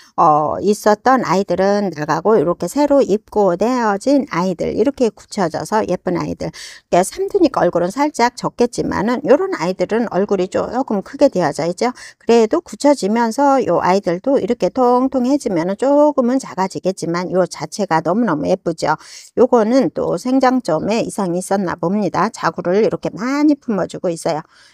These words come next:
요게 이제 또 찜을 빨리빨리 하시는 분들이 자구가 많은 아이들 좋아하시면 자구가 많은 아이들 보내드리겠죠.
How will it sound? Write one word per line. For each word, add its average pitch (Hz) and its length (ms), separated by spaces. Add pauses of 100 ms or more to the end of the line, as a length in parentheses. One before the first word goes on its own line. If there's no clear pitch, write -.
(160)
요게 220 240
이제 170 400
또 175 240
찜을 254 540
빨리빨리 285 340
하시는 254 440
분들이 175 440
자구가 175 560
많은 180 460
아이들 165 240
좋아하시면 214 600 (260)
자구가 170 520
많은 202 420
아이들 160 340
보내드리겠죠. 180 920